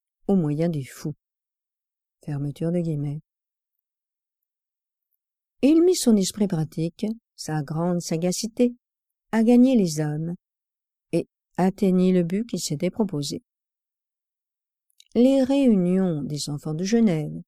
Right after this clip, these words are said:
changèrent aussitôt de caractère.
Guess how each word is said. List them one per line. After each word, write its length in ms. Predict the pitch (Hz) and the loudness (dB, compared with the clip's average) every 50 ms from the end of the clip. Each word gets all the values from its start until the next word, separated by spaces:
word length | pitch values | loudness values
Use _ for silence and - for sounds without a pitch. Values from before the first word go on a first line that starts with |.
| _ _ _ _ _ _ _ _ _ _ _ _ _ - | _ _ _ _ _ _ _ _ _ _ _ _ _ -16
changèrent 520 | - - - 220 214 185 196 196 208 - - 208 | -8 -2 0 0 0 0 0 -2 -4 -4 -4 -6
aussitôt 380 | 180 - - 170 - - 214 | -6 -4 -6 -8 -4 -4 -2
de 80 | 214 208 | -2 -2
caractère. 880 | - - 170 160 165 156 - - 175 160 151 147 120 - - _ _ | -2 -2 -4 -4 -4 -6 -6 -6 -6 -6 -6 -6 -10 -12 -16 _ _